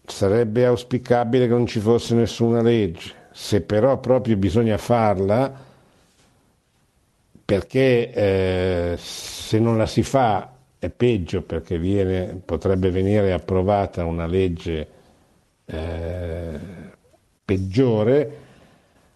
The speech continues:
allora bene ha fatto la maggioranza a presentare una legge meno peggiore, diciamo così, di quella che presenterebbe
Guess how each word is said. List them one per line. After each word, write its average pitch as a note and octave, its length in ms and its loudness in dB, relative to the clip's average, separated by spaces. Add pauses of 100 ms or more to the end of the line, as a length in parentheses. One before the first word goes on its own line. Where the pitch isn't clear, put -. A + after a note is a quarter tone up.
(360)
allora A2 460 2
bene A#2 320 2
ha B2 80 2
fatto A2+ 500 2
la A2 100 4
maggioranza A2 840 2
a F#2 40 0
presentare G#2 640 2
una A2 160 0
legge G#2 600 2 (500)
meno C#3+ 420 2
peggiore, A#2 640 2
diciamo G#2 400 2
così, G#2+ 440 2
di F2+ 120 0
quella A2 300 2
che F2+ 140 -2
presenterebbe G2+ 1120 2